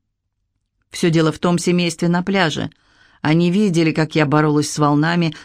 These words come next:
и ушла под воду. А после прочитали в газете интервью с Марленой, где она утверждала, что мне бросили спасательный круг.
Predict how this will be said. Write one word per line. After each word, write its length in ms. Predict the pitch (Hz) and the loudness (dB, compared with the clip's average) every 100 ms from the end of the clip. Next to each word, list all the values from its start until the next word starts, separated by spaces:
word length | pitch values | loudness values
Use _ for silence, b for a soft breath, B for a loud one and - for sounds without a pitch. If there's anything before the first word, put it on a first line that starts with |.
| - | -2
и 80 | |
ушла 360 | 156 147 - 160 | 0 2 0 0
под 280 | 156 151 131 | 0 0 0
воду. 220 | 127 - - b b b | -4 -8 -12 b b b
А 160 | 165 165 | 0 0
после 500 | - 262 - 156 131 B B | 0 -2 0 -2 -2 B B
прочитали 520 | 196 196 202 226 214 | -2 0 0 0 2
в 80 | 190 | 0
газете 460 | 180 190 208 202 190 | 0 0 0 -2 -2
интервью 560 | 175 170 175 180 185 202 | 0 0 0 0 0 -2
с 100 | 202 | 0
Марленой, 640 | 202 226 254 170 120 - _ _ - | 0 0 0 0 -2 -6 _ _ -6
где 220 | 151 151 | 0 2
она 260 | 156 160 160 | 2 2 0
утверждала, 600 | 156 160 147 139 175 202 | 0 0 0 0 0 -2
что 160 | - | 0
мне 160 | 202 202 | 0 0
бросили 420 | 165 170 165 185 | 0 0 0 -2
спасательный 680 | 180 - 185 190 190 208 214 | -2 -2 0 0 0 0 0
круг. 360 | 220 254 175 | 0 -2 -2